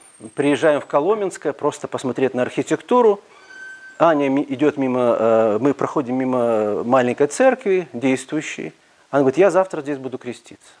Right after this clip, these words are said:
Опять-таки, то есть это, э, вот какие-то такие вещи, да, э, и, э,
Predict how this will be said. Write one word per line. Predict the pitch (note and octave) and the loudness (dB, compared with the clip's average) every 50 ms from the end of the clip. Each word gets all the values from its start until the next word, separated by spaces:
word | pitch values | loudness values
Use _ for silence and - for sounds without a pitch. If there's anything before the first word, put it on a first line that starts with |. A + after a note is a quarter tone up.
| _ _ _ _ _ _ _ _ _ _ _ _ _ _ - _ _ _ _ _ _ _ _ _ _ _ _ _ _ _ | _ _ _ _ _ _ _ _ _ _ _ _ _ _ -20 _ _ _ _ _ _ _ _ _ _ _ _ _ _ _
Опять-таки, | - A#2+ A#2+ - D#3+ C#3+ A#2+ - - G#2 - - - F#2 | -2 -2 0 2 0 0 0 0 -6 -12 -14 -14 -18 -12
то | - A2+ | -10 -10
есть | G#2 - C#3 | -2 -2 -2
это, | C3 - D3+ C#3+ D3 C#3 B2 C3+ C#3 - | 0 4 4 4 4 4 2 0 -4 -4
э, | - C#3 - - - _ | -4 -8 -14 -20 -20 _
вот | - D#3 D#3+ - | -6 -6 -4 -2
какие-то | F#3+ - - A3 G3+ - E3+ | -4 -4 -4 -6 -4 -4 -2
такие | - F#3+ F3 - F#3+ F#3+ G3+ | -2 -2 -2 0 0 0 2
вещи, | G#3+ C4 C#4 B3 - - - C3 | 2 0 -2 -2 -2 -2 -4 0
да, | A#2 D3+ F#3+ A3+ C4 B3 - | 2 4 4 4 4 2 2
э, | C#3+ D3 C#3+ C#3+ C3+ - - - - - - - - - - - _ _ _ | 2 4 4 2 0 -2 -10 -20 -20 -20 -20 -20 -20 -20 -20 -20 _ _ _
и, | F3 G#3+ A#3+ B3 C4 - | -2 0 2 2 0 2
э, | - E3+ F3 E3+ E3+ F3 E3 E3 D#3+ D#3+ D3 | 4 4 6 6 6 6 6 6 4 4 2